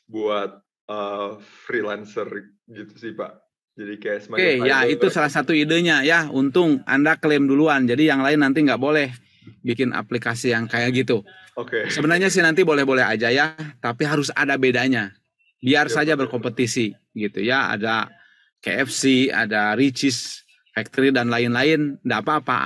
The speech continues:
Speaker 2: masing-masing ayam punya karakter masing-masing. Mirip-mirip boleh, tapi ada bedanya. Oke,
Speaker 1: Ya.
Speaker 2: kemudian,
Speaker 1: Eh,
Speaker 2: nah itu pertanyaan-pertanyaan ini bisa, bisa dibaca gitu.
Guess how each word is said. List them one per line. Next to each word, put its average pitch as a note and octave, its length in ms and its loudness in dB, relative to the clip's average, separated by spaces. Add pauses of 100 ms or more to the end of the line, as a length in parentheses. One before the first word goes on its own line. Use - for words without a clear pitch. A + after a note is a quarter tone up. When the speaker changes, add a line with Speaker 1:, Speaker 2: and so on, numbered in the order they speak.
Speaker 2:
masing-masing A#2+ 560 -2
ayam C#3 480 0
punya C3+ 320 2
karakter B2+ 400 -2
masing-masing. A#2+ 640 -4 (580)
Mirip-mirip G3 640 4 (640)
boleh, F3+ 460 2
tapi D#3 260 0
ada D3+ 300 2
bedanya. A#2 480 0 (880)
Oke, B2+ 340 0
Speaker 1:
Ya. - 60 -12
Speaker 2:
kemudian, G3+ 640 2 (760)
Speaker 1:
Eh, B2 400 0
Speaker 2:
nah D#3 240 4
itu D#3 480 -2 (480)
pertanyaan-pertanyaan E3+ 880 0
ini G3 240 2
bisa, E3 480 0
bisa D#3 240 0
dibaca D#3 560 -2
gitu. G#2+ 320 -10